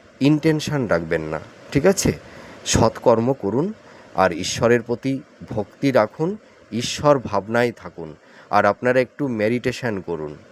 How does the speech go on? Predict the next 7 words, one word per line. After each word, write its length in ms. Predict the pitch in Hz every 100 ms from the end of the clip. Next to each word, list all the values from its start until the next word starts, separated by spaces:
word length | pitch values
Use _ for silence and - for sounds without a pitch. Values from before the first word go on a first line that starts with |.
| - - -
হ্যাঁ। 220 | 131 185 104 - _ _ _ _ -
এক-, 220 | 92 104
একটু, 340 | 107 - 123 127 -
উম, 120 | 110 110
একটু 380 | 110 - 131 113 - 98
যোগ 200 | 117 120 - -
ও-, 140 | 113